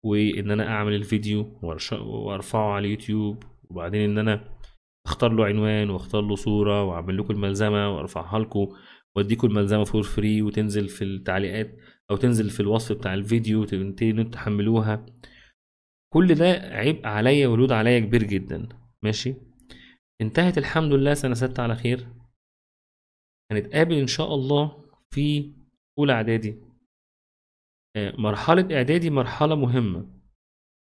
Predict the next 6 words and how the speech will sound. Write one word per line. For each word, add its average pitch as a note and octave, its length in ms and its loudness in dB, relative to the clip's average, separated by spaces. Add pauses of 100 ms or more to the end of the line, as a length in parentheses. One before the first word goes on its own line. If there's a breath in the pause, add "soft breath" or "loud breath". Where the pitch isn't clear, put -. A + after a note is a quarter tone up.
(240)
ومحتاجة B2+ 480 2
تحضيرات C3 480 2
كتير B2+ 420 -2 (560)
ان G2+ 60 -6
شاء C3+ 240 0
الله. A2+ 560 -2